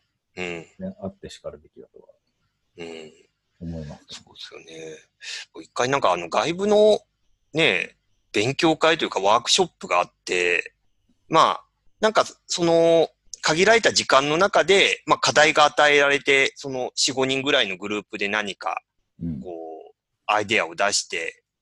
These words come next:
Speaker 1: アイデアをまとめるみたいなのがあるわけですけど、
Speaker 2: うん。
Speaker 1: なんかそこで、
Speaker 2: うん。
Speaker 1: なんか下手に自分がこう、
Speaker 2: うん。
Speaker 1: なんかリーダー的な立ち位置、
Speaker 2: うんうん。
Speaker 1: まあファシリテーターと呼べばいいのか、
Speaker 2: うん。
Speaker 1: なんか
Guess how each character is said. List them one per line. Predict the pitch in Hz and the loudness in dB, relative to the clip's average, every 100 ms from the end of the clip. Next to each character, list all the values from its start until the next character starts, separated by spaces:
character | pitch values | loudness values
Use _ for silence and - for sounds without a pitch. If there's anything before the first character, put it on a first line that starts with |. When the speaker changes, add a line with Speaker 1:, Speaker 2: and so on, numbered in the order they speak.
| - | -4
Speaker 1:
ア | 107 | -2
イ | |
デ | 101 | -2
ア | 85 | -4
を | |
ま | 85 | -6
と | 107 | -6
め | 123 139 | -2 -2
る | |
み | 151 110 | -4 -6
た | 87 | -8
い | |
な | 85 | -10
の | 82 82 | -14 -14
が | - - _ _ - | -14 -14 _ _ -4
あ | 110 | -4
る | 101 | -4
わ | 82 | -10
け | - | -16
で | - | -20
す | - | -20
け | - | -18
ど、 | 85 85 80 _ _ | -18 -18 -20 _ _
Speaker 2:
う | 76 | -14
ん。 | 69 62 _ _ _ _ _ _ _ | -14 -16 _ _ _ _ _ _ _
Speaker 1:
な | 98 | -12
ん | 98 | -10
か | - | -10
そ | - | -12
こ | - 240 | -8 -2
で、 | 269 226 98 - _ _ _ _ - | 2 2 2 -2 _ _ _ _ -18
Speaker 2:
う | |
ん。 | - | -12
Speaker 1:
な | - | -6
ん | |
か | - | -6
下 | - 190 285 | -4 0 0
手 | |
に | 302 | 0
自 | 139 117 | 0 -2
分 | 123 143 | -2 0
が | 143 131 | 0 -2
こ | 143 135 135 131 | -4 -6 -6 -8
う、 | 104 _ _ _ _ _ _ _ _ _ _ _ _ _ - | -10 _ _ _ _ _ _ _ _ _ _ _ _ _ -10
Speaker 2:
う | |
ん。 | |
Speaker 1:
な | 143 | -8
ん | |
か | 113 | -4
リ | 110 160 | 0 0
ー | 185 | 2
ダ | 185 | 2
ー | 185 | 0
的 | 185 - | -2 -4
な | 180 | -6
立 | - 151 | -4 -6
ち | - 175 | -4 -6
位 | 131 | -6
置、 | - 90 87 _ _ _ | -8 -10 -14 _ _ _
Speaker 2:
う | 85 | -12
ん | |
う | 71 - - | -12 -14 -16
ん。 | - _ | -18 _
Speaker 1:
ま | 123 | -4
あ | |
フ | 107 | -4
ァ | - | -2
シ | - - | -2 -2
リ | 120 | -4
テ | 127 120 | -2 -2
ー | |
タ | 127 120 | 0 -2
ー | |
と | 117 | -2
呼 | 110 | -6
べ | 104 117 | -4 -4
ば | 92 | -4
い | 95 | -6
い | |
の | 87 | -10
か、 | - - _ _ _ _ - | -18 -18 _ _ _ _ -12
Speaker 2:
う | |
ん。 | |
Speaker 1:
な | - | -10
ん | 95 | -8
か | 90 | -8